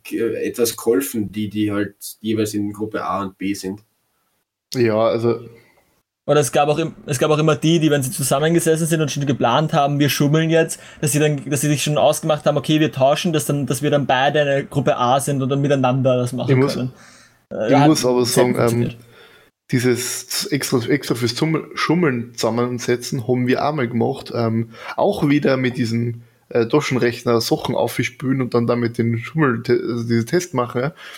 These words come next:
Speaker 2: Das einzige Mal, dass ich bei Rechnungswesen geschummelt hab mit dem Taschenrechner und einen Fünfer geschrieben hab,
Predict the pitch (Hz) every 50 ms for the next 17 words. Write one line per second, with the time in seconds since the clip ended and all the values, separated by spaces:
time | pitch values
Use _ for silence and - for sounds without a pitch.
0 | - _ 120 117 - - 131 160 226 233 - - 202 - 185 156 131 123 127 135
1 | 139 127 123 117 - 113 110 131 156 - - 131 - - 113 113 113 104 107 -
2 | - 165 226 202 139 135 131 - 127 113 107 131 160 160 - - 117 107 113 113
3 | - - 120 143 165 - _ - - - _ _ - _ _ _ _ _ _ _
4 | _ _ _ _ _ _ _ _ _ _ - 165 147 131 110 - 175 160 127 123
5 | 113 135 123 135 151 - 180 175 165